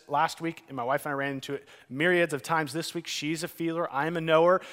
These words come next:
and we both need this same gospel to help us.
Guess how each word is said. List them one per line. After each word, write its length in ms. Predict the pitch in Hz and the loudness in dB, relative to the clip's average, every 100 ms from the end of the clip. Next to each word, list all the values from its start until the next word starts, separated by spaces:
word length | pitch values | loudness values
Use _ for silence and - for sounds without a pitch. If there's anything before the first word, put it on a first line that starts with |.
| - | -10
and 100 | 143 | -2
we 80 | 156 | 0
both 340 | 139 165 190 135 | 4 6 4 2
need 480 | 170 220 202 170 | -2 0 0 0
this 140 | 165 180 | 0 0
same 380 | - 170 208 185 | 2 2 2 4
gospel 560 | 143 143 - 147 156 - - - | 4 4 -2 -6 -8 -10 -20 -6
to 140 | 160 | -2
help 260 | 139 220 143 | 2 2 2
us. 320 | 101 - - | -6 -8 -18